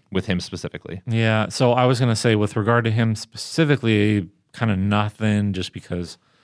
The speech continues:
Speaker 2: you know, the way the N H L drug policy is. Like, he's not gonna get suspended because of that. Just, just as far as, like, okay, hard news, this is the deal. I, I, I still have this team in. I
Speaker 1: Yep.
Speaker 2: still like the Caps. I, I still
Speaker 1: Their
Speaker 2: have
Speaker 1: core's
Speaker 2: them in.
Speaker 1: still great.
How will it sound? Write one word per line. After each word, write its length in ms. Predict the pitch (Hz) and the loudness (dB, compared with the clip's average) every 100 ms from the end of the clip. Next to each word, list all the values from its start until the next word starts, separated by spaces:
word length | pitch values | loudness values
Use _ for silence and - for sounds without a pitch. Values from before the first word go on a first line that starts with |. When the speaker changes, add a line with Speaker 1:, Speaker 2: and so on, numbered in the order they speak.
| _ _ | _ _
Speaker 2:
you 60 | 104 | -4
know, 60 | 90 | -2
the 80 | 90 | -2
way 120 | 92 | -2
the 160 | 87 | -2
N 100 | 90 | -4
H 180 | 85 - | -4 -4
L 240 | 90 82 - - | -6 -6 -10 -6
drug 200 | 95 90 | -6 -4
policy 360 | 90 82 92 | -6 -6 -6
is. 120 | 85 | -4
Like, 160 | 95 92 | -4 -2
he's 140 | 120 | 0
not 140 | 139 139 | 0 0
gonna 120 | 117 | 0
get 140 | 98 | -2
suspended 500 | - - 104 92 85 - _ _ _ | -6 -4 -2 -2 -4 -10 _ _ _
because 260 | 104 117 95 | -6 -2 0
of 80 | 90 | -2
that. 220 | 85 - 131 | -4 -6 -2
Just, 300 | 117 - - | 0 0 -4
just 260 | 110 104 | -4 -2
as 80 | 101 | -2
far 200 | - 104 | 2 2
as, 80 | 87 | 2
like, 260 | 92 90 - | -2 -4 -6
okay, 300 | - 87 85 _ _ | -6 -8 -10 _ _
hard 240 | - 104 85 | -2 0 0
news, 360 | 90 87 - - | -2 -2 -6 -12
this 160 | 101 95 | -10 -10
is 100 | 78 | -12
the 80 | 80 | -8
deal. 320 | 90 80 - _ - - - _ _ - | -6 -6 -8 _ -20 -20 -20 _ _ -4
I, 140 | 104 85 _ _ _ | -4 -6 _ _ _
I, 460 | 139 143 165 156 - - - - - - | -6 -4 -4 -6 -8 -16 -16 -16 -10 -4
I 60 | |
still 260 | 131 - 190 | 0 4 6
have 240 | 180 185 | 6 4
this 160 | 170 - | 2 2
team 240 | 175 165 | 4 6
in. 240 | 127 135 135 _ - | 6 4 0 _ -2
I 40 | |
Speaker 1:
Yep. 40 | 117 | 2
Speaker 2:
still 140 | 123 | 4
like 140 | 135 | 2
the 80 | 135 | 0
Caps. 240 | 131 120 120 | 0 0 0
I, 240 | 117 117 | -2 -2
I 60 | 120 | -2
still 160 | - 131 | 0 2
Speaker 1:
Their 80 | 131 | 4
Speaker 2:
have 60 | |
Speaker 1:
core's 140 | 165 120 | 4 4
Speaker 2:
them 80 | 110 | 2
in. 20 | |
Speaker 1:
still 200 | - 104 | 0 -2
great. 220 | 82 69 | -2 -10